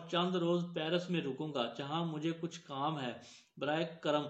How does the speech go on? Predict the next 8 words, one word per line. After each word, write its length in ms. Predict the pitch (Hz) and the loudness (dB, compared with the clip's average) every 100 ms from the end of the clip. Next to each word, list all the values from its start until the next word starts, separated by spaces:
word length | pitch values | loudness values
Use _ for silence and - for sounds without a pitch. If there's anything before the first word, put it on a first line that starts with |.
| - - _ - | -8 -20 _ -2
फ़ौरन 260 | 147 175 | 2 2
लिखिए, 360 | 180 175 180 180 | 2 0 2 2
मैं 200 | 175 151 | 2 0
हिंदुस्तान 600 | 143 165 165 170 165 165 | -2 -4 -2 -2 0 0
रवाना 280 | 151 147 165 | -2 -2 -2
होने 200 | 156 165 | -2 -4
से 140 | 160 147 | -6 -6
बेशतर 380 | 143 - 175 | -6 -4 -6